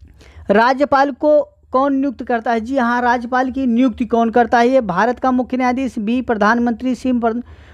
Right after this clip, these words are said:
मुख्यमंत्री, डी राष्ट्रपति। जल्दी, जल्दी बता दीजिए बाबू, राज्यपाल की नियुक्ति कौन करता है? बहुत अच्छे, very good, बिल्कुल, बिल्कुल, बहुत सही, डी is the right answer, राष्ट्रपति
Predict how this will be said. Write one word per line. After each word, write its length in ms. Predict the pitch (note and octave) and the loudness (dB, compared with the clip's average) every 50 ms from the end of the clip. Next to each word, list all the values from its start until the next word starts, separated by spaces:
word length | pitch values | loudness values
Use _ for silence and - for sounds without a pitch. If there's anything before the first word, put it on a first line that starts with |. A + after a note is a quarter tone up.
| - - G#3 | -4 0 2
मुख्यमंत्री, 560 | A#3+ B3 - B3+ B3+ C4 B3+ A3 C4 C4+ C4+ | 2 2 2 2 2 2 2 2 0 0 2
डी 160 | A3+ B3 B3 | 4 4 4
राष्ट्रपति। 500 | A#3+ A3+ A3 A3+ A3 - B3 A#3+ G#3 G#3 | 6 4 4 2 0 -4 -6 -6 -6 -4
जल्दी, 300 | F#3 A3 A#3 A#3+ C4 B3+ | -2 -2 0 0 -2 0
जल्दी 260 | A3+ B3+ B3+ B3 C4 | 0 0 0 0 0
बता 260 | A#3+ B3+ A#3+ A#3+ A#3 | -2 0 2 2 2
दीजिए 240 | A#3+ A#3+ B3+ B3 B3+ | 2 2 0 0 2
बाबू, 340 | B3 A#3+ A#3 A#3+ C4 C#4+ C#4+ _ - - - - - - - | 2 2 2 2 0 -4 -6 _ -18 -20 -20 -18 -8 -2 0
राज्यपाल 440 | A3 A3+ A#3+ A#3 - - B3+ C4 | 2 2 2 0 0 0 0 0
की 140 | A#3+ - C4+ | 0 0 0
नियुक्ति 260 | A#3+ B3 B3+ A3 C4 | 0 0 0 -2 -4
कौन 220 | A3+ C4 B3+ B3+ B3+ | -2 -2 0 0 0
करता 260 | B3+ B3+ A#3+ B3 C4 | 0 -2 0 2 2
है? 180 | B3 B3 C4+ D4 C#4+ - - | 2 4 2 0 -2 -4 -2
बहुत 180 | A3 A3+ A#3 A#3 | 0 0 0 -2
अच्छे, 220 | A3 - C4 B3+ | -2 -2 0 0
very 220 | A3 F#3+ G#3+ A#3+ B3+ | 2 2 0 0 2
good, 140 | B3+ C#4 | -2 -2
बिल्कुल, 520 | A#3+ G#3+ G3+ A3 C4 C4+ C4+ A#3+ D4+ C#4+ B3+ | -4 -4 -2 0 0 2 2 2 2 2 2
बिल्कुल, 280 | G#3+ B3+ C4 A#3 C4+ | 2 2 0 0 0
बहुत 320 | G#3 G#3 A3+ B3 C#4 C4+ - | 2 4 4 4 4 2 0
सही, 220 | - B3+ A#3+ A3 | -2 -2 -2 -2
डी 220 | F#3+ A#3+ B3+ C4 C4 | -4 -4 -4 -4 -4
is 80 | B3 C4 | -2 0
the 120 | C4 C4 | 0 2
right 320 | B3+ A#3+ B3+ A#3+ C4 C4 | 2 0 0 -2 -2 -6
answer, 260 | C4+ A#3+ - C4 B3 G#3 | -6 -4 0 0 0 2
राष्ट्रपति 580 | G#3+ G#3+ G#3 A3 G#3+ - - - C4 A#3+ - | 2 2 2 2 0 -2 -4 -4 -4 -4 -4